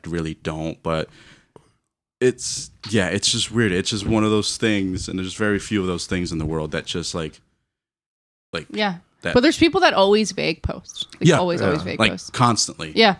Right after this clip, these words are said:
Speaker 1: I,
Speaker 3: Yeah,
Speaker 1: I
Speaker 3: it's
Speaker 1: love them as a human being.
Speaker 2: Yeah.
Speaker 1: I will take up. I'm not gonna die for them. I don't.
Speaker 2: <laughs>
Speaker 1: Uh,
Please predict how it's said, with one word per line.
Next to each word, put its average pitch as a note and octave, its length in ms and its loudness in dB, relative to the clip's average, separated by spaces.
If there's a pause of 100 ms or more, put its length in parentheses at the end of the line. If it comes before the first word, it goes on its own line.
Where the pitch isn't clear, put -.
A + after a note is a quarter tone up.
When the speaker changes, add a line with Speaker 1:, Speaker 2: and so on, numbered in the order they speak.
Speaker 1:
I, A#2+ 260 4 (120)
Speaker 3:
Yeah, A#2+ 200 6
Speaker 1:
I - 40 6
Speaker 3:
it's G2+ 140 2
Speaker 1:
love G2+ 260 0
them F#2+ 400 0
as F2 480 0
a - 40 -2
human F#2+ 500 2
being. F2 180 2
Speaker 2:
Yeah. C3 200 4 (580)
Speaker 1:
I E2+ 240 4
will E2 540 -2 (140)
take F#2+ 240 -2
up. D2 120 -12 (640)
I'm F#2 100 -2
not D#2+ 180 -2
gonna D#2+ 220 -4 (160)
die D#2+ 200 -6
for D#2+ 200 -8
them. D#2+ 160 -4
I D#2+ 100 -4
don't. D#2+ 500 -8
Speaker 2:
<laughs> A4 540 6
Speaker 1:
Uh, G2+ 340 6